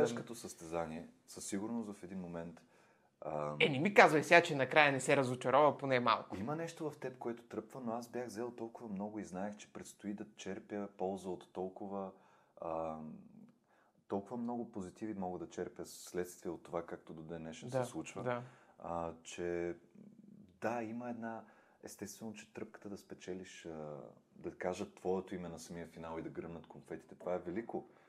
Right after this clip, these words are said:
Speaker 2: И в този точен момент... а, си м-, за момент разбалансиран, а, но твърде бързо се върнах в, а,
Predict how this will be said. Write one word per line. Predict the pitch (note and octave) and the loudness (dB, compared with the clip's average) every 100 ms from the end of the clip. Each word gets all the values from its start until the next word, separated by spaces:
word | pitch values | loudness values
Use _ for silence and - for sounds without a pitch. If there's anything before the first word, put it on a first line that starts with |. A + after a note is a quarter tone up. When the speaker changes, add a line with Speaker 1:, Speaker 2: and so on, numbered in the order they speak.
| - - _ - | -20 -20 _ -8
Speaker 2:
И | F2 E2 | -6 -4
в | D#2 D#2 | -6 -4
този | - F#2+ G#2 | 0 0 -2
точен | - G2 - G2 | -6 -6 -6 -8
момент... | E2 E2 F#2 F#2+ - F2+ | -6 -6 -6 -8 -12 -6
а, | F2 E2+ E2+ E2 - - _ _ _ _ _ _ _ - | -4 -4 -6 -10 -16 -20 _ _ _ _ _ _ _ -16
си | - - F2+ | -12 -8 -8
м-, | F2 F2 - - | -8 -10 -12 -12
за | F#2 | -6
момент | F2+ F2+ F#2+ G2+ - - F2+ | -4 0 0 -2 -4 -12 -6
разбалансиран, | F2 D#2+ E2+ D#2+ D#2 - A2 G#2+ - - - - - _ _ - | -6 -2 -2 -2 -6 -6 -6 -6 -12 -20 -20 -20 -20 _ _ -8
а, | F2 | -4
но | F2 F2 D#2+ - - | -4 -6 -10 -16 -8
твърде | G#2 G#2+ G#2+ | -2 -2 0
бързо | A2+ A2 | -2 -4
се | G#2+ G#2+ | -8 -12
върнах | G2+ G#2 G#2 | -10 -8 -8
в, | G2 F#2+ - F#2 | -10 -14 -14 -10
а, | F2+ F2 F2 | -8 -8 -10